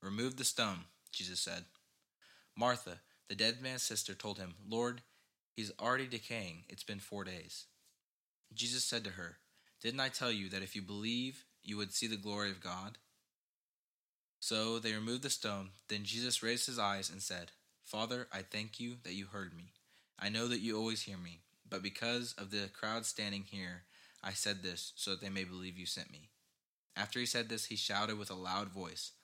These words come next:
'Lazarus, come out.' The dead man came out, came out, bound hand and foot with linen strips and with his face wrapped in cloth. Jesus said to them, 'Loose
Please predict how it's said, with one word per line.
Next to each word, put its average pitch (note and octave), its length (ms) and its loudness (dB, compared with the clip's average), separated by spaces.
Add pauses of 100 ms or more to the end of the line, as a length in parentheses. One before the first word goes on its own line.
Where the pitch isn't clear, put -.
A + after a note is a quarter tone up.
(180)
'Lazarus, A#2 800 2 (140)
come G#2+ 400 0 (180)
out.' - 420 -4 (1300)
The G2+ 80 -2
dead A#2 240 6
man B2 200 2
came A#2 340 0
out, F2+ 260 -4
came A#2 240 0
out, F2+ 360 -2 (340)
bound A2 380 4
hand A2+ 260 0
and A#2+ 140 -6
foot F#2 360 -2
with F#2+ 140 -10
linen A2 320 2
strips - 500 0
and G2+ 80 -8
with G2 80 -2
his F#2 120 -2
face G#2 380 2
wrapped F#2 340 -2 (580)
in G2+ 80 -6
cloth. F#2 480 -6 (420)
Jesus G#2 300 0
said F2+ 380 2 (800)
to A2 120 -4
them, F2 360 -4 (500)
'Loose G#2+ 560 0